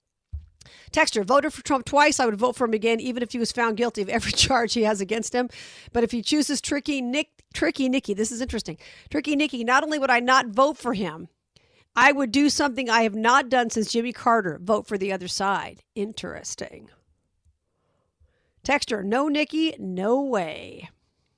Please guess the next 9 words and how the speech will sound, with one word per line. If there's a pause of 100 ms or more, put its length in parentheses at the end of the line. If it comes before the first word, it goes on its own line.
(280)
Okay. (420)
Hmm. (920)
Texter,
he
won't
pick
Bird
Brain.
Okay.